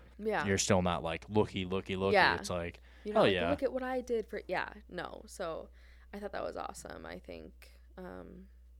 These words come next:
Speaker 1: I mean, like, I don't know. I think that's just like, hey, we have a whole sector of the business that's dedicated to
Speaker 2: Yeah.
Speaker 1: philanthropic. I think that says enough.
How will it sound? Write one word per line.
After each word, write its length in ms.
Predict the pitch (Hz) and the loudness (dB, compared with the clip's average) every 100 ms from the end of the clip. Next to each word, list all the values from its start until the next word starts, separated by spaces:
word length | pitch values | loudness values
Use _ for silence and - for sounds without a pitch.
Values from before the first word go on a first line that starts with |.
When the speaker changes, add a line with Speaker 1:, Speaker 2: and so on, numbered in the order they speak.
| - - - - - - - - - | -20 -20 -20 -20 -20 -20 -20 -18 -10
Speaker 1:
I 60 | 214 | -6
mean, 240 | 220 214 | -4 -4
like, 240 | 202 196 - | -6 -6 -12
I 120 | 208 | -12
don't 180 | 226 165 | -10 -8
know. 180 | 147 139 | -8 -8
I 120 | 143 | -8
think 240 | 175 220 226 | -10 -12 -8
that's 240 | 170 - | -8 -10
just 220 | 180 - 170 | -14 -8 -4
like, 320 | 151 - - - | -4 -6 -16 -12
hey, 220 | - 180 | -6 -4
we 140 | 156 | -4
have 180 | 175 165 | -6 -8
a 20 | |
whole 240 | 165 160 151 | -8 -6 -6
sector 300 | - 135 156 | -8 -10 -10
of 80 | 143 | -10
the 60 | |
business 380 | - 139 98 - | -12 -12 -14 -14
that's 280 | 151 - - - | -14 -14 -14 -10
dedicated 580 | 139 139 - 127 123 - | -10 -10 -10 -10 -12 -14
to 380 | 147 135 127 131 | -10 -10 -8 -4
Speaker 2:
Yeah. 280 | 147 135 92 - - - - - - - | 4 6 6 0 -20 -20 -20 -20 -20 -14
Speaker 1:
philanthropic. 640 | 156 147 156 151 143 139 | -12 -10 -10 -8 -8 -6
I 120 | 175 175 | -6 -6
think 380 | 170 147 143 - | -6 -8 -8 -2
that 240 | 160 - | -2 -2
says 260 | - 185 160 | 0 0 0
enough. 640 | 139 123 80 - - | -6 -6 -6 -8 -16